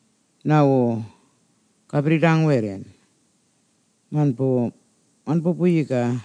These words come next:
kun mayali pet pere. Cha po mak nau kapri yol yol meren. Pet mandeleng. Poyan ka wi nau pet pere mawa mawa.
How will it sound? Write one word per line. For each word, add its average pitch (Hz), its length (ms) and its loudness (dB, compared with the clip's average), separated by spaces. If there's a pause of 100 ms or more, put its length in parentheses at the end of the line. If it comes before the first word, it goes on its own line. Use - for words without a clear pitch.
(800)
kun 143 160 0
mayali 117 560 0
pet 110 240 -8
pere. 101 320 -12 (1500)
Cha 151 240 2
po 139 240 -2
mak 127 400 0
nau 123 600 -4 (1000)
kapri 151 400 0
yol 160 160 4
yol 156 220 4
meren. 110 560 -2 (760)
Pet 131 160 -4
mandeleng. 127 680 -2 (640)
Poyan 147 260 2
ka 127 240 0
wi 110 320 -6
nau 117 480 -6 (720)
pet 147 180 -4
pere 123 480 0 (240)
mawa 147 320 0
mawa. 113 400 -4